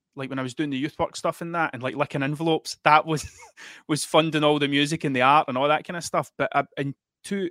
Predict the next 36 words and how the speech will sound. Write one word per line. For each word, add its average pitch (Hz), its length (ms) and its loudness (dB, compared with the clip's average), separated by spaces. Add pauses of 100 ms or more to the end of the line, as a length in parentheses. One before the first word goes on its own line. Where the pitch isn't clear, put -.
(140)
I 147 120 0
try 226 200 2
to 202 60 2
get 185 80 -2
my 127 80 -4
dates 147 380 -2
right, 180 160 -2
but 147 100 0
in, 143 80 -4
like, 139 160 -6
two 202 200 -6
thousand 185 380 -4
and 139 200 -6
eighteen, 202 500 -8
I 160 80 -8
was 151 160 -10
working 160 300 -8
in 160 100 -6
a 160 100 -4
job, 165 340 0 (420)
and 165 140 2
I've 226 240 0
got, 220 360 6 (1600)
like, 156 200 -4
when 165 100 0
I 202 120 2
know 180 300 2
I'm 156 220 2
no 156 200 0
happy, 143 480 -4
the 135 120 -6
red 131 280 -6
wine 135 220 -6
comes 165 280 -10
out. 165 60 -6
It 143 100 -10